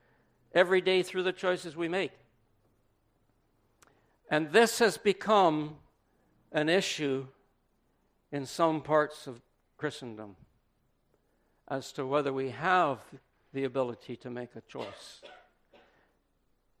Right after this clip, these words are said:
What's so difficult to understand?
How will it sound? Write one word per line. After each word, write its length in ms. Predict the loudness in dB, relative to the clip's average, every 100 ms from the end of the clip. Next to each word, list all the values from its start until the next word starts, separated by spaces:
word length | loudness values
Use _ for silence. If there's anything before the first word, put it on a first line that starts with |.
| _ _ _ _ _
What's 260 | -6 -6 -8
so 220 | -10 -6
difficult 580 | -4 -6 -8 -4 -4 -4
to 80 | -10
understand? 640 | -8 -10 -12 -12 -12 -12